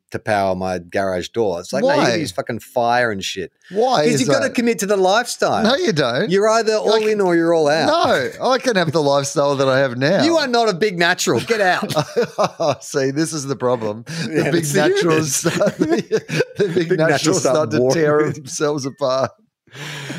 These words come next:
Speaker 1: Oh, I love to see big naturals go up against each other.
Speaker 2: <laughs> Okay, so here's what I'm gonna say. All right, let's say, I, okay, I, I, your plan is that to become a big natural,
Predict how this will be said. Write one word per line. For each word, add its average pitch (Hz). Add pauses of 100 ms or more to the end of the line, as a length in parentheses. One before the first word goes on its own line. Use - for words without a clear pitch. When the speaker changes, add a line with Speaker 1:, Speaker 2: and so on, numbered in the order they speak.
(100)
Speaker 1:
Oh, 120
I 117
love 120
to 123
see 113
big 110
naturals 104
go 113
up 110
against 110
each 117
other. 120
Speaker 2:
<laughs> - (140)
Okay, 277 (100)
so -
here's 233
what 226
I'm 180
gonna 160
say. 123 (380)
All 196
right, 131 (280)
let's 196
say, 147 (600)
I, 196
okay, 127 (140)
I, 156
I, 175 (400)
your 185
plan 160
is 135
that 139
to 127
become 143
a 135
big 113
natural, 113